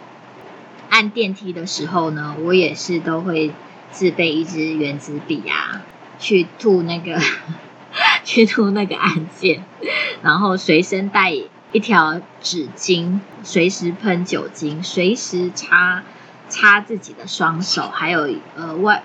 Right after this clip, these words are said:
用过的东西，包括我的钥匙啊，还有手机，都要经常保持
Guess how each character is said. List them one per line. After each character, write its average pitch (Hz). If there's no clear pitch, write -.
用 214
过 190
的 160
东 160
西， 151
包 165
括 170
我 147
的 139
钥 165
匙 -
啊， 120
还 156
有 156
手 135
机， 151
都 196
要 214
经 190
常 151
保 -
持 117